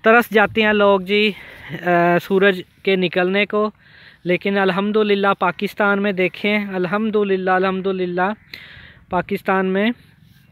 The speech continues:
चार मौसम हैं, ठीक है। इन चार मौसमों का भरपूर फ़ायदा उठाते हुए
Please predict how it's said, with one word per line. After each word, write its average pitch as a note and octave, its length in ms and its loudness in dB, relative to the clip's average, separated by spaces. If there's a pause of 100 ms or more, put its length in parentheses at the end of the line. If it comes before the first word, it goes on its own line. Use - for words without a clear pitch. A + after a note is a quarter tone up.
(440)
चार G#3+ 300 6
मौसम G3+ 400 2
हैं, D3+ 220 -4 (320)
ठीक F#3 260 -6
है। B3 180 2 (560)
इन G3 200 0
चार G3+ 360 4
मौसमों G#3 560 0 (460)
का G3 380 4 (800)
भरपूर F#3+ 440 2
फ़ायदा F#3+ 340 2
उठाते G3 460 -2
हुए G3+ 360 2